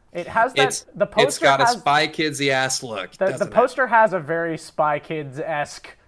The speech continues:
Speaker 1: vibe to it. Uh, and I, for one, love Spy Kids, so I'm looking forward to that. All right.
Speaker 2: So, so I've seen this movie, and let me tell you one thing about Spy Kids. Uh, it has better special effects than this movie. So just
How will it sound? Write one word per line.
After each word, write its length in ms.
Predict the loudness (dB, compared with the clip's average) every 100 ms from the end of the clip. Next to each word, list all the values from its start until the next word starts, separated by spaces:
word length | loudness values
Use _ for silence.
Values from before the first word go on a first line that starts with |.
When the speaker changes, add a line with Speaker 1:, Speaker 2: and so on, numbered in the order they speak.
| _ -4
Speaker 1:
vibe 420 | -2 0 -2 -6
to 200 | -12 -10
it. 220 | -8 -10 -10
Uh, 300 | -8 -6 -8 -4
and 180 | -2 2
I, 300 | 6 6 4
for 220 | -2 -4
one, 220 | -2 -4 0
love 280 | 4 4 2
Spy 320 | -6 -8 -8
Kids, 360 | -8 -12 -12 -10
so 200 | -6 -4
I'm 120 | -4
looking 220 | -6 -10
forward 340 | -10 -8 -8
to 60 | -8
that. 320 | -6 -6 -8 _ _ _ _ _ _ _ _ _
All 80 | -2
right. 220 | 0 0
Speaker 2:
So, 340 | -4 -12 -18 -20 -12 -6
so 260 | 0 0
I've 240 | 2 2 2
seen 300 | -2 0 -2
this 180 | -2
movie, 320 | -2 -2 -2 -2
and 180 | -4
let 120 | -2 -2
me 80 |
tell 160 | -2 0
you 100 | 0
one 180 | -2 -2
thing 140 | -4
about 260 | -8 _ _
Spy 200 | 0 0
Kids. 400 | -2 -8 -8 -8
Uh, 340 | -6 -4 -4 -4
it 120 | -4
has 160 | -2 -2
better 280 | -2 0 0
special 440 | -2 -2 -2 -2
effects 360 | -2 0 -2 -4
than 120 | -10
this 220 | -8 -10
movie. 340 | -12 -14 -12 -14 _
So 360 | -6 -4 -6 -12 _ _ _ _ _
just 640 | -8 0 0 0 -4 -8